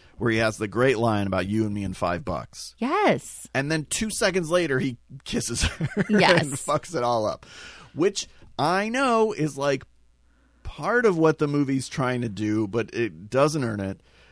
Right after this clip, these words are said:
Speaker 1: Um, and it needs to make Ben Stiller fifty percent shittier
Speaker 2: Mm-hmm.
Speaker 1: because they seem to get along and have fun together, and they have things in common, like their whole thing about, like, looking at the stars. Like,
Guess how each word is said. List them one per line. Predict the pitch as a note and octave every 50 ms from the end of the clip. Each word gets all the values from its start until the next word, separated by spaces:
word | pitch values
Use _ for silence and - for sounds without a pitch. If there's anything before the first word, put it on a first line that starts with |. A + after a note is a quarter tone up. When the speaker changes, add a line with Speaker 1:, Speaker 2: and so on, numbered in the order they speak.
| _ _ _ _ _ -
Speaker 1:
Um, | A#2+ A#2 A#2 A#2+ A#2+ A2+ A2+ A2 G#2 - - - -
and | B2+ C3+
it | C#3+
needs | C3 C#3 C#3+ C#3+ - -
to | -
make | D#3 E3 D#3+ -
Ben | - D3+ D#3 D#3
Stiller | - - - G3 G3 G3+ G3 F#3 F3 D3+ - _ _ _ _ _ _ _ _
fifty | _ - - - D#3 D3+ D3+ - E3 E3
percent | - E3 D#3 - - F3 F3+ D#3+
shittier | - - - F3+ A3 C#4+ A#3+ D3 F2 - - -
Speaker 2:
Mm-hmm. | F#3 F3+ E3+ F3 F3 E3+ E3+
Speaker 1:
because | E3+ F3 E3+ - D3 C#3 C3+ C#3 C3 - - - - _ _ _ _ _ _ _ _ _ _ _ _ _ _ _ _ _ - _ _ _ -
they | D3+ E3+ F3 E3
seem | - - - - F#3 G#3+ A3+ A#3
to | - G#3
get | F#3 - F#3+ F3+
along | F3+ F3+ F3 F#3 G3 G3 F#3+ F#3
and | E3 D#3+
have | D#3+ D#3 D#3
fun | - - G3+ A3 A3+
together, | - - C3 B2+ A2 F#2+ F#2 F#2 F2 F2 - -
and | - B2+ C3 B2+ B2 A#2+
they | C#3 C3+
have | C3 C#3 C#3+ D3+ -
things | - E3+ D#3+ D3 D#3+
in | D#3+
common, | D3+ - E3+ F#3 F#3+ F3 C3+ G#2+
like | G#2 G#2 G#2
their | - B2+ B2 A#2+
whole | C3+ D3 D3+
thing | - - E3 D#3+ D#3+
about, | D3+ D3+ D3 C3 A2
like, | C#3 C#3 C3+ - -
looking | - A#2 A#2+ C3+ - D#3 D#3 D3+
at | D3 -
the | C#3+
stars. | - - - - D3+ D#3+ D#3+ D#3 C#3 A#2 F#2+ E2+ D#2+ D#2+ - -
Like, | A#2+ A#2+ A#2 - -